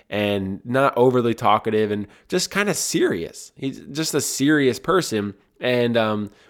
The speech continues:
once I realized, "Oh, that's just who that person is," it's not like they have something against me. It kinda freed me up to just be myself <laughs> and not worry about their actions.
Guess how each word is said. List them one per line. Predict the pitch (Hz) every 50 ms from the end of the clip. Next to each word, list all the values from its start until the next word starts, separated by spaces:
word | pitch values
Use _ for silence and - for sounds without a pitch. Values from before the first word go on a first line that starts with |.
| _
once | - 170 196 196
I | 190
realized, | 143 123 110 143 185 202 170 139 117 117 117 -
"Oh, | 190 185 127
that's | 98 113 151 190 -
just | 143 120 -
who | - 135 131
that | 113 117 110 - -
person | - 127 120 - - 113 147
is," | 185 170 135 113 - - - - _
it's | - 127 -
not | 165 151
like | 143 127
they | 127 123
have | 123 123 107
something | - 131 127 131 120
against | 104 98 95 87 113 117 120 117 - - - -
me. | 117 156 165 117 92 - - _ _ - - _ _
It | - 117 -
kinda | - 160 120 95
freed | - - - - 143 147 143 127
me | 113 123 143 143 120
up | 98 95 87 - - - -
to | - 104
just | 98 98 101 98 - _ _ _ _ _ _ _ _ _
be | - 123 135
myself | 123 107 90 90 - - - - - - _ - - -
<laughs> | 95 98 101 -
and | - 104 104
not | 101 107 110 107 107 - - - _ _ _ _
worry | - 101 101 117 127 131 120 110 104
about | 98 92 92 92 95 90 - - 87 85
their | 107 113 113 104 95
actions. | 87 87 90 - - - 92 85 85 85 85 -